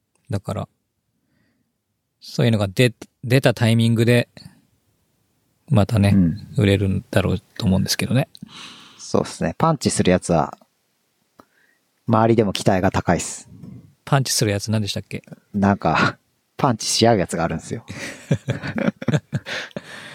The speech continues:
Speaker 1: それ昨日もなんか会社でスイッチのゲームがっていう話をしたら、そのタイトルの話をしてた気がするな。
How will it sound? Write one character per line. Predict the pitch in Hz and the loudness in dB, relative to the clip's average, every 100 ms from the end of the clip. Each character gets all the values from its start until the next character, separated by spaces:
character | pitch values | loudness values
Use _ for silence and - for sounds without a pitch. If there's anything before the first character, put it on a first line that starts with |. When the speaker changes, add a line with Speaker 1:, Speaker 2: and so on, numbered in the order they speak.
| - - - - | -20 -20 -20 -6
Speaker 1:
そ | 127 | -4
れ | 113 | 0
昨 | - | 2
日 | 196 392 | 4 6
も | 226 151 - | 4 4 2
な | 139 | 2
ん | |
か | 131 117 | 2 2
会 | - 135 | 4 4
社 | 151 | 6
で | 135 135 - - | 6 4 2 -4
ス | - | 0
イ | 139 | 2
ッ | |
チ | 139 120 | 2 2
の | 110 | 2
ゲ | 113 117 | 4 4
ー | |
ム | 107 | 2
が | 98 | 0
っ | |
て | - | 0
い | 101 | -2
う | |
話 | 101 101 | 0 0
を | 107 | 0
し | |
た | - | -2
ら、 | 101 | -4
そ | - | -2
の | 113 117 117 _ | 0 2 0 _
タ | - | 0
イ | 110 | 2
ト | 110 | 2
ル | 98 | 0
の | |
話 | 98 104 - | 0 2 0
を | 104 | -2
し | |
て | - | -4
た | 98 | -6
気 | - | -4
が | 95 | -6
す | - | -6
る | 98 | -6
な。 | 92 92 98 | -8 -8 -10